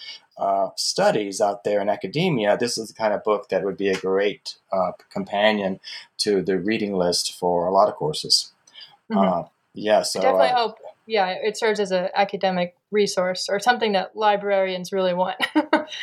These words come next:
Speaker 1: Yeah.
Speaker 2: And even the bi-, even the bibliography in the back, I had to pare that down just to make it fit. So if anybody wants to email me with, and I can give them just lists of stuff. <laughs>
Speaker 1: Well, uh,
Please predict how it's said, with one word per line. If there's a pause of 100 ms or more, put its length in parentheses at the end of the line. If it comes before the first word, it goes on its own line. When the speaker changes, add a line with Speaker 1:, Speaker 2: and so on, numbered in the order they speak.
(120)
Speaker 1:
Yeah.
Speaker 2:
And
even
the
bi-, (260)
even
the
bibliography
in
the
back,
I
had
to
pare
that
down
just
to
make
it
fit.
So (320)
if
anybody
wants
to
email
me
with, (420)
and
I
can
give
them
just
lists
of
stuff.
<laughs> (840)
Speaker 1:
Well,
uh,